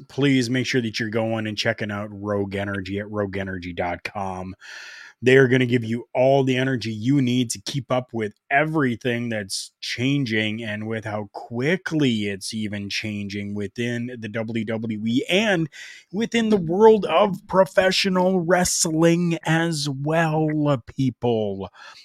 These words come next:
It's not just within the W W E, as we saw a couple nights ago with Impact Wrestling and all the amazing changes that they've made.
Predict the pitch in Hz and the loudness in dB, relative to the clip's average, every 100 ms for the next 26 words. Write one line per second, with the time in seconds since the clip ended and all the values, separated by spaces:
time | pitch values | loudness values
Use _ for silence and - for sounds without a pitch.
0 | - 117 - 113 117 117 110 117 - 107 | -6 -4 -2 0 0 0 0 0 -2 -4
1 | 113 107 98 104 101 101 104 101 104 104 | -4 -4 -4 -4 -2 -4 -2 -4 -4 -2
2 | 104 101 90 98 98 - 101 98 95 - | -2 -2 -4 -6 -6 -4 -2 0 -2 -4
3 | _ - - _ - - 104 101 143 214 | _ -18 -18 _ -4 -4 -2 0 0 0
4 | - 127 127 131 123 131 135 131 127 - | -4 -2 -2 -2 -2 -4 -4 -4 -4 -4
5 | 156 156 - 101 98 101 101 101 98 95 | -4 -4 -4 -6 -6 -4 -4 -4 -4 -4
6 | 101 92 95 - 104 98 95 - 98 - | -6 -6 -8 -8 -8 -8 -8 -10 -12 -4
7 | 156 202 165 123 117 117 117 120 | 0 0 0 -2 -2 -2 -4 -6